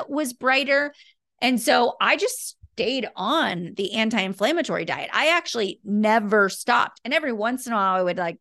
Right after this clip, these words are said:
try a glass of wine. And I'd get this massive headache, and then I would have horrible anxiety. And so I just kept it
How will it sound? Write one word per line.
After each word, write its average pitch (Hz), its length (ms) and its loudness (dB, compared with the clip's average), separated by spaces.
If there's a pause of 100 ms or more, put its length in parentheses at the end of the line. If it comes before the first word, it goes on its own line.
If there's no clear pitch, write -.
try 240 640 2
a 190 80 -6
glass 180 320 -2
of 165 80 -10
wine. 160 320 -6 (600)
And 196 120 -4
I'd 185 100 -4
get 175 140 -2
this 165 160 -8
massive 233 340 0
headache, 202 480 2 (400)
and 185 140 -6
then 185 100 -4
I 180 100 2
would 170 140 0
have 170 300 2
horrible 262 440 2
anxiety. 196 1040 0
And 208 220 -6
so 190 180 2
I 185 120 2
just 196 480 -4
kept - 320 -8
it - 180 -4